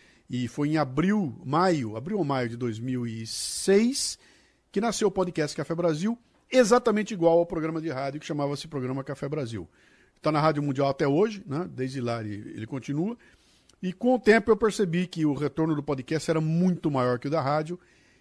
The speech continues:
e aí eu inverti o jogo. Então, em vez de fazer uma, um programa de rádio distribuído em podcast, eu passei a fazer um programa de podcast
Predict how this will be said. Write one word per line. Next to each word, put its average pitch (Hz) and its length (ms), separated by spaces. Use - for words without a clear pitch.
e 147 80
aí 147 140
eu 180 100
inverti 175 320
o 180 60
jogo. 123 320
Então, 127 180
em 151 60
vez 175 360
de 175 80
fazer 127 460
uma, 110 420
um - 80
programa 143 440
de 160 100
rádio 123 380
distribuído 117 440
em 113 60
podcast, 120 640
eu 151 100
passei 175 240
a 151 60
fazer 147 160
um 151 100
programa 147 340
de 147 80
podcast 196 880